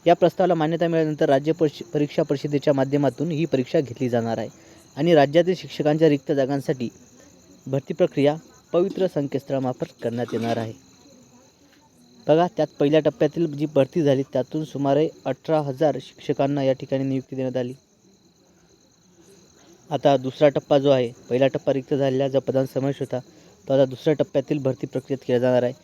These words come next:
आणि त्यानुसार पवित्र संकेतस्थळावर जाहिराती नोंदवण्याची प्रक्रिया ही सुरू करण्यात आली आहे. ओके,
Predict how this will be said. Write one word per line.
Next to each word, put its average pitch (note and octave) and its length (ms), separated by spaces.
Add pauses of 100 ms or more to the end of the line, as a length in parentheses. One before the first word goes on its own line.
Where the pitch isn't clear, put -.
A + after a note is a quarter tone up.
(280)
आणि C#3 120 (180)
त्यानुसार E3+ 420 (100)
पवित्र D#3 420 (840)
संकेतस्थळावर C#3 640
जाहिराती C3 420
नोंदवण्याची B2 480
प्रक्रिया A#2+ 380
ही D#3 100
सुरू A#2+ 260
करण्यात A2+ 340
आली A2+ 240
आहे. B2 60 (480)
ओके, E3 200